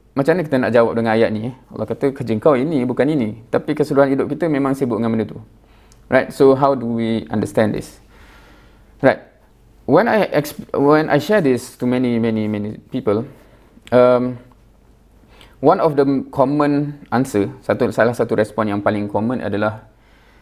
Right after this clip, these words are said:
"Tapi," kan, biasanya ke-, student yang jawab lah,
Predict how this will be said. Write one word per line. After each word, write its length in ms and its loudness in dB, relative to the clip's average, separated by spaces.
"Tapi," 480 2
kan, 300 -10
biasanya 400 2
ke-, 100 -2
student 380 2
yang 140 4
jawab 100 -4
lah, 80 -2